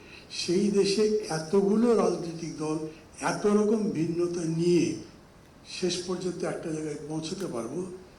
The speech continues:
with note of dissent, with difference, এটা প্রায় অবিশ্বাস্য হতো, মনে হতো অনেকের কাছে। কিন্তু কেন জানি না, একটা ছিলেন স্যার নিজে, ওটা আমার একটা ব্যক্তিগত দুর্বলতা, সেই জন্যে। আর একটা হচ্ছে পরিবেশ,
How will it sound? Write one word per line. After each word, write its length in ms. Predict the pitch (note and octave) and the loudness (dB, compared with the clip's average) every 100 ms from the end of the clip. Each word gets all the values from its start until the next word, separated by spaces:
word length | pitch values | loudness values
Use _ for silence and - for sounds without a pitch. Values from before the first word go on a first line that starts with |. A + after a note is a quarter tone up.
| - - E3 | -20 -10 -4
with 220 | E3 E3 - D3 | -2 -2 -4 -2
note 200 | E3 D#3+ - | 0 2 0
of 60 | - - - - B2 | -6 -14 -20 -20 -16
dissent, 500 | C3+ C3+ - D#3+ D#3 - - - - - - | -10 -8 -6 -4 -6 -10 -18 -20 -20 -20 -12
with 160 | D3 C#3 C#3 - | -8 -8 -8 -2
difference, 540 | E3 E3 E3+ E3 D#3+ - - - - - - - - - | -2 -2 -2 -2 -2 -4 -14 -20 -20 -20 -20 -20 -18 -16
এটা 140 | E3 E3+ E3 | -8 -6 -4
প্রায় 160 | E3 D3 | -4 -4
অবিশ্বাস্য 400 | D3 D3 F3+ - B2+ | -4 -6 -6 -6 -8
হতো, 140 | C3 C#3 C#3+ | -8 -10 -10
মনে 140 | B2+ | -8
হতো 140 | B2+ B2+ B2 | -8 -6 -6
অনেকের 300 | A#2 C3 B2+ | -6 -10 -10
কাছে। 220 | A2+ - G#2 - - - - - | -10 -8 -10 -12 -18 -20 -20 -20
কিন্তু 200 | - D#3+ D#3+ D#3+ | -14 -8 -8 -4
কেন 140 | E3 G#3+ G3+ | 0 2 2
জানি 200 | E3+ D3+ D#3+ | 2 2 2
না, 80 | A3 - - - - - | 0 -4 -12 -20 -18 -12
একটা 160 | D#3+ G3 - | -6 -6 -2
ছিলেন 220 | F3+ F3 - | 2 2 2
স্যার 160 | E3+ D#3 C#3 | 0 0 0
নিজে, 240 | C3 - - - - - | -4 -6 -8 -14 -18 -12
ওটা 140 | D#3+ | -10
আমার 120 | D3+ D3+ | -10 -6
একটা 120 | F3+ D3+ | -4 -4
ব্যক্তিগত 360 | - E3+ C#3+ C#3+ B2+ | -6 -4 -4 -4 -6
দুর্বলতা, 440 | B2+ B2 B2+ E3+ - - - - - - | -6 -4 -4 -6 -8 -10 -20 -20 -18 -4
সেই 180 | E3 E3 F3+ | 0 2 2
জন্যে। 240 | F#3+ G3 F#3+ | 0 0 -2
আর 80 | E3 | -4
একটা 120 | E3 F3 | -6 -8
হচ্ছে 180 | - G3+ - E3 | -8 -10 -8 -4
পরিবেশ, 440 | E3 F3+ D#3 A#2+ | -4 -2 -2 -2